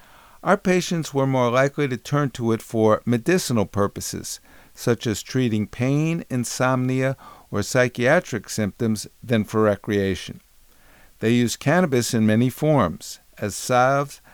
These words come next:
to soothe arthritis pain, tinctures to help with difficulty falling asleep, joints to relieve the stress of chronic P T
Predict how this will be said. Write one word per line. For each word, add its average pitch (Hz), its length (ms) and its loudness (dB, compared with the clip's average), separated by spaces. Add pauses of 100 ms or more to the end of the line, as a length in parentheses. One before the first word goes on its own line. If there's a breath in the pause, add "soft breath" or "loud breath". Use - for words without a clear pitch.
(240 soft breath)
to 110 160 -4
soothe 127 400 0
arthritis 120 680 2
pain, 156 520 0 (180)
tinctures 139 560 0
to 120 140 0
help 120 280 2
with 107 140 -2
difficulty 120 580 0
falling 113 400 0
asleep, 135 480 -4 (640 loud breath)
joints 131 480 4
to 127 100 -4
relieve 123 380 2
the 101 120 0
stress 123 460 0
of - 200 -6
chronic 123 460 0 (180)
P 120 320 -4
T 117 380 -4